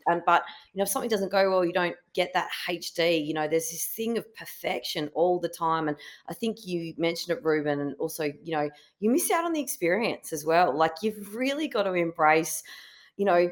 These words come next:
find some joy and fun. That's my number one thing in anything that I do in occupation and life or whatever, because I think, uh, when we're young, we're still trying to figure it out. There's so much pressure on ourselves and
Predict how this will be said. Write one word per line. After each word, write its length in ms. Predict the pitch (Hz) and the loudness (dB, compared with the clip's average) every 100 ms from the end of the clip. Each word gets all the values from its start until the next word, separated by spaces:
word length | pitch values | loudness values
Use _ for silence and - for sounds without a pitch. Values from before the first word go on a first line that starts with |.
| - | -4
find 360 | - 196 208 254 | 4 8 8 6
some 200 | 220 220 | 0 2
joy 240 | 165 160 | 2 2
and 120 | 175 | 0
fun. 240 | - 151 147 | 2 4 2
That's 220 | 156 - | 0 -2
my 80 | 156 | 0
number 300 | 151 151 147 | 0 2 2
one 220 | 143 175 | 2 0
thing 180 | 147 139 | -2 -2
in 100 | - | -2
anything 400 | 160 170 170 170 | -2 -2 -2 -2
that 120 | 147 143 | 0 0
I 40 | |
do 220 | 143 147 | 0 0
in 100 | 143 | 0
occupation 680 | 139 - - 151 156 - 151 | -2 -4 0 2 2 -2 -4
and 180 | 135 139 | -4 2
life 380 | 147 147 170 - | 6 6 4 -2
or 60 | 143 | -2
whatever, 360 | 139 139 135 160 | 0 0 0 -2
because 500 | 156 180 156 151 - - - - | -4 -2 -2 -4 -14 -20 -18 -12
I 80 | 190 | -8
think, 320 | - 220 220 - _ - | -4 -4 -6 -16 _ -2
uh, 80 | 135 - - | -2 -2 -6
when 200 | 185 214 | -2 2
we're 180 | 202 170 | 2 2
young, 380 | 165 180 170 160 | 4 4 4 2
we're 80 | 156 | -2
still 160 | 175 | -4
trying 200 | - 165 | -4 -4
to 40 | 151 | -4
figure 180 | - 160 | -2 4
it 20 | 151 | 4
out. 100 | - | 4
There's 120 | - | 0
so 280 | - 202 208 | -6 -8 -6
much 240 | 208 - | -8 -6
pressure 280 | 185 180 190 | -6 -4 -4
on 100 | 170 | -2
ourselves 600 | 165 165 151 151 147 147 | -2 0 2 2 2 -2
and 140 | 151 | -4